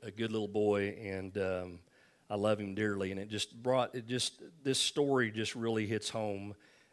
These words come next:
being a grandparent this morning. Can you tell I'm all soft this morning? <laughs> I'm a big old softy. All right, Luke chapter two, verse twenty-five. Luke chapter two, verse twenty-five, and I'm gonna put them up here on the screen for you. If you brought your Bibles, you can turn to them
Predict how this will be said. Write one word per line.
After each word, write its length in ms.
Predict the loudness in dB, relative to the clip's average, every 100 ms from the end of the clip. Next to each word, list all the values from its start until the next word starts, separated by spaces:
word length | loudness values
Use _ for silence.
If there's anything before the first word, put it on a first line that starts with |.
| -4
being 160 | -2
a 60 | -2
grandparent 720 | -2 -2 -2 -4 -8 -8 -10
this 220 | -8 -8
morning. 200 | -8 -10 -8
Can 140 | -6
you 60 | -2
tell 260 | 2 2
I'm 100 | 2
all 140 | 0 -2
soft 400 | 0 0 0 -2
this 160 | -4
morning? 340 | -2 -2 -2 -4 -2 -4 -2
<laughs> 360 | -4 -6 -18 -10
I'm 100 | -8
a 40 |
big 200 | 0 2
old 100 | 2
softy. 380 | 4 4 4 4
All 40 | 8
right, 220 | 8 8
Luke 140 | 2
chapter 380 | 4 4 4 0
two, 420 | 2 4 4 0 -6 -14 -20 -4
verse 200 | 0 0
twenty-five. 840 | -2 -2 -4 -2 0 0 -2 -6 -18 -20 -20 -20 _
Luke 160 | -4 0
chapter 340 | 4 4 2
two, 220 | -2 0 0
verse 160 | -2
twenty-five, 460 | -4 -6 -4 -2 -2
and 80 | -2
I'm 40 |
gonna 100 | -8
put 120 | -6
them 100 | -4
up 140 | -4 -4
here 100 | -8
on 60 |
the 80 | -4
screen 320 | -4 -4 -6
for 180 | -6 -10
you. 40 | -10
If 60 |
you 60 | -4
brought 280 | -2 -2 -2
your 60 |
Bibles, 440 | 0 0 0 -2 -8
you 80 |
can 160 | -10 -8
turn 240 | -6 -6 -6
to 60 | -6
them 260 | -4 -6